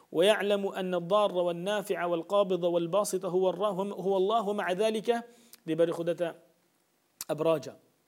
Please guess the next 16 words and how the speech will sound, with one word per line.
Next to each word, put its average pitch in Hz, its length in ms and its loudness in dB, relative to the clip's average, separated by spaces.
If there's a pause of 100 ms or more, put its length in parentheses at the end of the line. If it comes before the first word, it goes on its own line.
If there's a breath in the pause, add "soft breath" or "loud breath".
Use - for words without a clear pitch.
(140)
أستيرا 151 580 0
في 139 100 -12
علم 160 320 -6
برجا 147 260 -4
و 151 80 0
تشتت 151 280 -12
غصاني 156 420 -8 (360 loud breath)
كا 151 420 -6
مواليدا 156 480 -2
تا 156 100 -8
چنده 175 420 0
و 156 180 -4
تلت 151 220 -14
كانجي 160 400 -8
بي 180 300 -4
و 160 120 -4